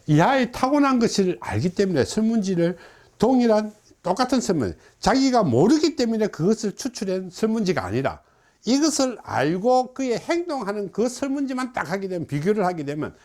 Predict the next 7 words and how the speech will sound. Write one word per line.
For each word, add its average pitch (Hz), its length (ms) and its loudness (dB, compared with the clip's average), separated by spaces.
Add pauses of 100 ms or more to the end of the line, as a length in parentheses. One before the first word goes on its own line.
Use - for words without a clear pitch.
(200)
지금 240 280 0
완벽한 196 520 -4
거야. 90 280 -8 (920)
그렇게 - 360 -8
테스트를 - 460 -10
해야 117 160 -8
돼. 82 180 -20